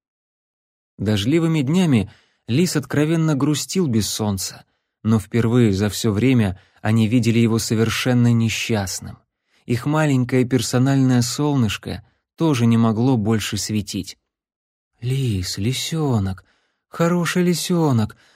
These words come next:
забормотала спящая, которую эта картина потрясла чуть ли не больше, чем остальных. «Не надо плакать. Пойдём со мной. Пойдём.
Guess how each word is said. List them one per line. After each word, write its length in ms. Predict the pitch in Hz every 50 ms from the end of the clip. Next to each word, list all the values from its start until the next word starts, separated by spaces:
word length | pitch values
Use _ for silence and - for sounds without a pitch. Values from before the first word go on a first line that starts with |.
| _ _
забормотала 640 | 117 117 117 117 117 117 123 127 123 131 123 120 117
спящая, 600 | 120 - - 143 147 139 123 - - - 127 117
которую 480 | 120 127 123 123 - 139 135 135 131 131
эта 120 | 127 127
картина 500 | 117 127 127 123 - - 143 135 139 135
потрясла 680 | 131 131 110 - 131 123 120 - - 139 139 139 131 127 - - _ _ _
чуть 240 | - - 143 -
ли 100 | 143 139
не 120 | 139 139 139
больше, 360 | 123 127 147 143 127 - 135
чем 200 | - - 143 139
остальных. 640 | 135 123 - - 151 143 135 123 110 101 95 - - _ _ _ _ _ _ _ _
«Не 160 | 120 120 139
надо 340 | 151 160 170 165 160 151 160 156
плакать. 560 | - 156 151 135 113 95 - 101 - - - _ _ _ _ _ _ _
Пойдём 340 | - 202 190 160 165 131
со 180 | 104 - - 104
мной. 320 | 101 98 95 90 87 - - _ _ _ _
Пойдём. 480 | - 175 185 165 202 214 214 208 214